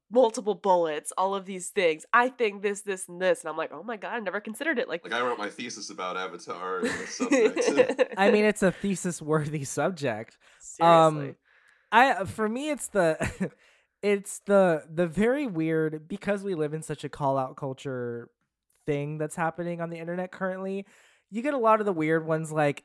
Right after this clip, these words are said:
Speaker 3: Aang was an, an emotional manipulator, or the whole, you know, Iroh being a war criminal thing. <laughs> It's,
Speaker 2: I
Speaker 3: I
Speaker 2: actually saw a meme that was like, you know, just because he was in a war does not mean he committed a war crime.
Speaker 3: <laughs>
Speaker 2: Like,
Speaker 3: Exactly.
Speaker 2: the blank face, and then goes like,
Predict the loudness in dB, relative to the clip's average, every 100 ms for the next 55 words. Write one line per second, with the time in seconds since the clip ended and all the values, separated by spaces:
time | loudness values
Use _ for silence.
0 | -2 0 2 0 2 0 -2 -2 0 2
1 | 2 2 0 0 2 0 0 2 4 4
2 | 4 2 2 2 4 4 2 0 2 2
3 | 4 4 4 2 0 -2 2 4 6 6
4 | 2 -2 -2 -2 -2 -2 -4 -4 -4 -4
5 | -4 -6 -10 -10 -10 -4 -4 -4 -8 -20
6 | -20 _ -20 _ 4 6 8 4 -4 -6
7 | -6 -6 -6 -6 -8 -10 -10 -10 -10 -10
8 | -10 -8 -10 -12 -10 -6 -4 -4 -10 -8
9 | -6 -6 -8 -8 -6 -4 -4 -4 -4 -6
10 | -6 -6 -8 -6 -4 -4 -4 -4 2 2
11 | 2 -4 -6 -6 -6 -6 -8 -8 -10 -12
12 | -6 -4 -4 -6 -8 -8 -6 -4 -4 -4
13 | -6 -4 -4 -4 -6